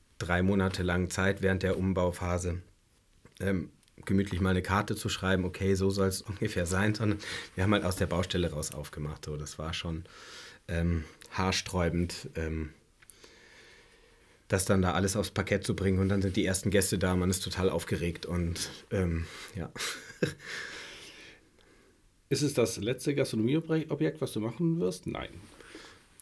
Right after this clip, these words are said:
Speaker 1: Also
Speaker 2: Bist du
Speaker 1: ich
Speaker 2: jetzt erst richtig auf den Geschmack gekommen, um,
Speaker 1: <laughs>
Speaker 2: äh, noch mehr? Wird das ein Franchise? Nein.
Speaker 1: Nein, auf gar keinen Fall. Da bin ich, glaub ich, nicht der Typ für, sondern,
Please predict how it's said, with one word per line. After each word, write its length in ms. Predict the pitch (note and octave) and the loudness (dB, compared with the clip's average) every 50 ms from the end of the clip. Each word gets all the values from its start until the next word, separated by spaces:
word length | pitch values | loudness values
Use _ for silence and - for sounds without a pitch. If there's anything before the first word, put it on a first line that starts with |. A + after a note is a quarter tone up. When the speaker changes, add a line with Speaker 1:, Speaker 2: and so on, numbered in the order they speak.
| - _ - | -20 _ -4
Speaker 1:
Also 140 | - E2 B2+ | -2 0 0
Speaker 2:
Bist 120 | E2 D#2 | 4 6
du 40 | C3 | 6
Speaker 1:
ich 40 | B2 | 6
Speaker 2:
jetzt 100 | - - | 6 6
erst 160 | A#2+ A2+ - | 4 6 6
richtig 240 | C#3+ C#3 - D3 A#2 | 4 4 4 2 0
auf 120 | A#2+ - | 2 2
den 120 | - C3 A#2 | 2 4 4
Geschmack 300 | A#2 - C3+ D3 D3+ C#3+ | 4 6 8 10 10 10
gekommen, 400 | - - - E3+ D#3+ C4 B3 - | 10 8 6 8 10 10 10 10
um, 320 | D3 C3+ B2+ B2+ A2+ - - - - - - - | 10 8 8 8 6 4 0 -4 -6 -8 -8 -10
Speaker 1:
<laughs> 260 | - - - - - | -14 -18 -18 -4 2
Speaker 2:
äh, 340 | C3+ B2+ A#2+ A#2 A#2 A#2 G#2+ | 6 8 10 10 10 10 8
noch 160 | A2+ A#2+ A2 | 6 4 6
mehr? 260 | A2 C3+ C#3+ D3+ C#3 | 6 8 8 10 10
Wird 100 | E3 E3 | 8 6
das 120 | - - C3+ | 6 4 0
ein 80 | A#2 | 2
Franchise? 600 | - - C3+ F3+ G#3+ - - A2 G#2+ G2+ G2+ - | 4 4 4 4 4 4 4 4 4 2 2 0
Nein. 260 | G2+ G#2+ G2 F2+ D#2 - | 2 2 4 4 4 8
Speaker 1:
Nein, 360 | C3 A#2+ A#2 A2+ A2+ A#2 A#2 | 10 10 12 12 12 10 8
auf 180 | A2 G2+ - - | 6 4 2 4
gar 180 | - G2+ G#2+ | 4 4 6
keinen 160 | G#2+ A#2 A2 G2+ | 6 6 4 4
Fall. 240 | - - F#2+ F#2+ F#2+ | 4 6 6 6 6
Da 100 | G#2 G#2 | 6 8
bin 140 | A2+ B2+ A#2+ | 8 8 8
ich, 100 | - - | 8 6
glaub 160 | - G#2+ G#2 | 6 6 6
ich, 100 | G#2+ G2+ | 6 4
nicht 180 | A2+ A2+ - | 2 2 2
der 100 | G#2+ G#2 | 2 2
Typ 320 | G2+ - A#2 D3+ E3 D#3 - | 4 6 8 8 8 8 8
für, 180 | - A#2+ G#2+ | 8 8 8
sondern, 380 | F#2+ F#2+ F#2+ F#2+ F#2+ F#2+ F#2+ | 8 8 6 6 6 6 4